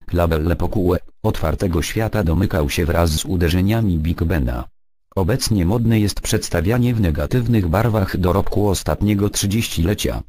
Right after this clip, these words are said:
oczernianie polskiej wersji liberalnej demokracji. To obraz jednostronny, boleśnie uproszczony.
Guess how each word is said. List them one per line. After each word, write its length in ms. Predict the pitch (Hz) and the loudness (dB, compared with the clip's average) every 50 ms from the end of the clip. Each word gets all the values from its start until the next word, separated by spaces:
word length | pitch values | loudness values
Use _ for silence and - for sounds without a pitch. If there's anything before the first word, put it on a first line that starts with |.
| - _ - | -14 _ -6
oczernianie 600 | - 90 - 92 87 92 123 123 120 113 87 78 | -4 -2 0 0 2 2 2 2 2 2 2 2
polskiej 560 | - 85 76 69 - - - 76 76 80 85 | 0 -2 -2 -2 -2 -2 0 2 2 2 2
wersji 480 | 95 104 82 76 - - 85 90 87 85 | 0 0 0 0 -2 -2 0 0 0 2
liberalnej 640 | 90 90 82 78 78 101 123 123 117 107 92 82 | 2 0 0 0 0 2 2 2 2 2 2 2
demokracji. 800 | 78 90 82 82 82 - - 117 110 90 - - - 62 62 - - - _ _ _ _ _ _ _ | 2 2 2 2 2 2 2 2 2 0 0 -4 -4 -4 -4 -6 -8 -12 _ _ _ _ _ _ _
To 180 | - 147 147 123 | -4 -2 0 0
obraz 380 | 107 95 90 90 82 76 69 | 0 0 0 0 0 0 0
jednostronny, 800 | 78 80 76 82 82 - - - 101 101 90 87 78 67 64 62 - - - - - | 0 2 2 2 0 -2 -2 0 0 2 2 2 2 0 -2 -4 -6 -10 -12 -10 -6
boleśnie 580 | 85 82 87 90 117 117 - - 87 90 - | -2 0 0 2 0 0 0 0 0 -2 -2
uproszczony. 800 | - - - - - 80 82 - - - 80 73 67 62 55 50 | -2 -4 -4 -2 0 0 -2 -2 -2 -2 0 0 0 0 -2 -4